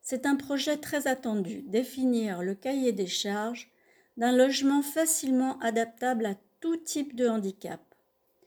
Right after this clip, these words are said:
Aujourd'hui, on est trop souvent dans des modifications coûteuses et adaptées à un seul type de handicap, déplore Jérôme Gondolo,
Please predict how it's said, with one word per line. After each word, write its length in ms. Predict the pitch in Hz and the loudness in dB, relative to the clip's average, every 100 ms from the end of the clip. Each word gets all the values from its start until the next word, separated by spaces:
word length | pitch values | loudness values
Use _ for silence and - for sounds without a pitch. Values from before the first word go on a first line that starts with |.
| _ _ _ | _ _ _
Aujourd'hui, 520 | 254 269 294 277 285 294 | 0 2 2 2 2 2
on 120 | 247 | 2
est 180 | 233 233 | 2 -2
trop 220 | - 302 | -8 -8
souvent 440 | - 262 247 262 | -6 -4 -2 0
dans 140 | 254 220 | 0 0
des 140 | 220 | 2
modifications 1000 | 220 240 247 240 240 233 240 240 - 226 - | 2 2 2 -2 -6 -2 -2 -2 -4 -6 -8
coûteuses 720 | - 302 302 254 247 254 262 - _ _ _ _ _ | -10 -8 -6 0 2 2 -2 -8 _ _ _ _ _
et 140 | 247 240 | 2 2
adaptées 680 | 240 247 247 - 254 269 - | 4 2 0 -4 -2 0 -2
à 60 | 226 | -4
un 180 | 226 | -2
seul 360 | 240 - 277 262 | 0 0 0 -4
type 260 | - 277 240 | -4 -4 0
de 120 | 226 | 0
handicap, 580 | 220 208 202 - 214 240 | 0 -2 -6 -4 -4 -4
déplore 760 | 196 226 233 233 202 190 175 - _ - | -4 -2 -2 -2 0 0 -4 -12 _ -14
Jérôme 680 | 180 226 247 254 240 214 196 | -4 0 0 2 2 2 2
Gondolo, 680 | 214 262 254 226 208 262 | 2 4 4 4 4 2